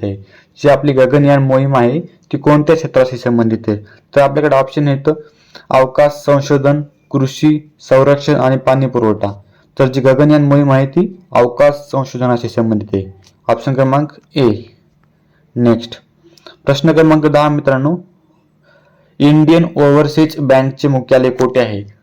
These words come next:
इंडियन ओव्हरसीज बँकचे मुख्यालय कोठे आहे? तर आपल्याकडे ऑप्शन आहेत मित्रांनो, मुंबई, नवी दिल्ली, चेन्नई आणि कोलकाता. तर इंडियन ओव्हरसीज बँकेचे मुख्यालय हे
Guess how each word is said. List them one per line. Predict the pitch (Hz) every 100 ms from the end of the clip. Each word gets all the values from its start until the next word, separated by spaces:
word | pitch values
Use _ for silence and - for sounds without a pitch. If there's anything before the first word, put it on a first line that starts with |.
| _
इंडियन | - 131 131 139 147 151 -
ओव्हरसीज | 147 139 151 170 170 160 160
बँकचे | 139 127 123 123
मुख्यालय | 147 127 - 135
कोठे | 143 160 156 113
आहे? | 104
तर | 104 - _ - 139
आपल्याकडे | 143 156 156
ऑप्शन | 139 - 156
आहेत | 151 151
मित्रांनो, | 139 143 143 156 - 127
मुंबई, | 131 135 135 147 143 _ 131
नवी | 127 139
दिल्ली, | 131 135 131 147
चेन्नई | 156 - - 131 131 131
आणि | 135 131
कोलकाता. | 131 135 117 110 101 101 95 - _ _ -
तर | 135 127 123 - _ _
इंडियन | 131 139 147 151 156 160 -
ओव्हरसीज | 139 135 143 139 156 151
बँकेचे | 131 131 127 131 135
मुख्यालय | 127 123 135 127
हे | 127 151